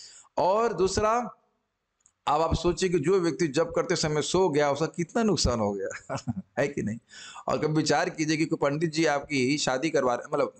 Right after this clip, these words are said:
मान लो किसी की शादी करवा रहे हैं और उसमें स्वाहा करते, हा हा करते करते सो जाए, तो आप गुस्सा नहीं हो जाएंगे? क्या कर रहे हो, यज्ञ करते समय सोते हो? तो इसलिए भले उसका मन न लग रहा हो, लेकिन उच्चारण तो करना चाहिए ठीक से। तो इसलिए मंत्र जप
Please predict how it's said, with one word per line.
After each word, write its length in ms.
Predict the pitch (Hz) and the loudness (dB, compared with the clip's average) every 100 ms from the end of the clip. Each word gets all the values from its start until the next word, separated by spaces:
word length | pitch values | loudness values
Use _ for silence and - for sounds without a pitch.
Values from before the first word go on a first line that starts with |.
| 123 | 0
मान 200 | 156 185 | 2 0
लो 60 | |
किसी 180 | 160 156 | 0 0
की 60 | 165 | 0
शादी 240 | 143 151 | 0 0
करवा 240 | 127 107 | 0 0
रहे 140 | 101 104 | -2 -4
हैं 140 | 151 _ _ _ _ - | -10 _ _ _ _ -6
और 100 | 135 | 0
उसमें 280 | 165 165 165 | 0 0 0
स्वाहा 300 | 147 139 156 | 0 0 0
करते, 340 | 165 156 143 170 | 0 -2 0 -2
हा 220 | 143 139 | 0 0
हा 120 | 160 | -2
करते 280 | 156 151 170 | -4 -8 -2
करते 260 | 160 147 | -2 -2
सो 160 | 143 170 | -2 0
जाए, 180 | 160 151 | 2 2
तो 120 | 160 | 0
आप 60 | 147 | 0
गुस्सा 260 | 151 185 | 0 2
नहीं 100 | 196 | 2
हो 40 | 196 | 2
जाएंगे? 220 | 160 135 | 0 -2
क्या 180 | - 220 | -2 0
कर 140 | 220 | 2
रहे 100 | 208 | 2
हो, 220 | 139 - - | 0 -4 -4
यज्ञ 160 | 165 202 | 0 0
करते 240 | 202 208 | 0 -2
समय 160 | 185 185 | 0 0
सोते 240 | 196 202 | 0 2
हो? 260 | 226 151 98 _ _ - - - - - | 2 0 -4 _ _ -20 -20 -20 -12 0
तो 160 | 160 | 2
इसलिए 500 | 156 185 175 151 175 | 2 2 2 4 2
भले 280 | 156 - 214 | 0 0 2
उसका 200 | 233 233 | 2 0
मन 200 | 196 247 | 0 0
न 80 | 240 | 0
लग 160 | 220 | 0
रहा 120 | 190 160 | 2 2
हो, 60 | |
लेकिन 180 | 170 175 170 | 0 -2 -8
उच्चारण 340 | - 180 226 | -2 0 0
तो 120 | 220 | 0
करना 200 | 202 190 | 0 0
चाहिए 200 | 190 185 | 0 0
ठीक 180 | 165 180 | 2 0
से। 100 | 190 | -2
तो 120 | 170 | 2
इसलिए 440 | 185 190 170 180 196 156 - 107 | 2 2 0 2 2 -2 -4 0
मंत्र 300 | 165 196 175 | 0 2 0
जप 220 | 160 | 0